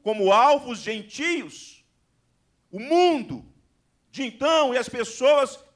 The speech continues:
precisavam ouvir o evangelho, de modo mais específico, quando nós chegamos no capítulo dez, em que Pedro está vivenciando uma luta que se travou por meio de uma visão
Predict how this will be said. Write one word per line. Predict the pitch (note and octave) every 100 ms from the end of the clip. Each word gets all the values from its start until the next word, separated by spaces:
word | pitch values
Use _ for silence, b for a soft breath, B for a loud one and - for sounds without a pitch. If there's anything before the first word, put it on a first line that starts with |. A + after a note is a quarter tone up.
| _ -
precisavam | B3 B3 G#3+ F3 A#3+ D4 A#3+
ouvir | G3 G3+ C#4
o |
evangelho, | B3 G#3 G#3 F#3 D#3+ G3+ C4 D4 C#4+ - _ _ _ _ _
de | -
modo | C4 D4 C#4+
mais | C4 D4 B3+
específico, | - - A3+ - - D4 D#4+ -
quando | - A3+
nós | A3 A3
chegamos | G#3+ F#3+ C4+ A3+
no | G#3+
capítulo | G#3+ F#3 - B3 G#3+ E3
dez, | E3+ A3 C4+ E3 - - _ b b b
em | A3
que | A#3 G#3
Pedro | - _ B3 D4+ D4+
está | B3 -
vivenciando | A3+ A3+ A3 G#3+ - G#3 A#3 B3+ A#3
uma | G#3 G3
luta | E3+ F#3+ C4+ C#4+ C#4+
que | G#3 G#3
se | -
travou | A3 F#3+ F3 D3 G#3+ C4
por | - G#3+
meio | A3+ A3+
de | G#3+
uma | G3+
visão | F#3 D3+ D#3 B3+ C4+ G#3